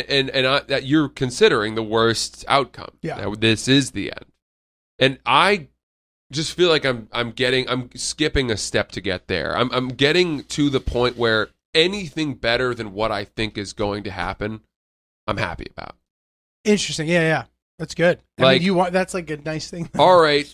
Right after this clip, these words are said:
Speaker 1: tiny bit of shaking. This is as, this is about to be the end. We're going down. And I want to be thinking in, I want the last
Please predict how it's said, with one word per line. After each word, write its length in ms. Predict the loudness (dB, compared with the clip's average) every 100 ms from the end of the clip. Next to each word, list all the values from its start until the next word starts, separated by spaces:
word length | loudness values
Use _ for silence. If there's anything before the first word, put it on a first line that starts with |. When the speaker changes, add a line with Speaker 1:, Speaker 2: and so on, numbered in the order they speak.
| _
Speaker 1:
tiny 520 | 2 4 4 2 0
bit 200 | 2 4
of 240 | 4 0 -2
shaking. 760 | 0 2 2 0 -4 -4 -8 -14 _
This 480 | 0 4 4 0 -6 0
is 580 | 2 4 2 0 -4 -4
as, 260 | -2 -2 -4 _ _
this 240 | -2 0 -2
is 140 | -6
about 400 | -4 0 2 0
to 80 | -6
be 240 | -6 -4
the 180 | -2 -4
end. 360 | -6 -6 -8 -16 _ _ _ _ -10
We're 80 |
going 420 | -4 0 2 0 -2
down. 460 | -6 -8 -12 -14 _ _ _ _ _ _ _ _
And 540 | 0 4 4 2 0 -8 _
I 420 | 0 2 2 0
want 520 | 0 0 2 0 -2 -10
to 360 | -6 -4 -4
be 180 | -6 -10
thinking 600 | -10 -6 -6 -4 -8 -8
in, 200 | -6 -4
I 80 | -4
want 240 | -2 -2 -4
the 100 | -6
last 480 | -2 -2 -2 -6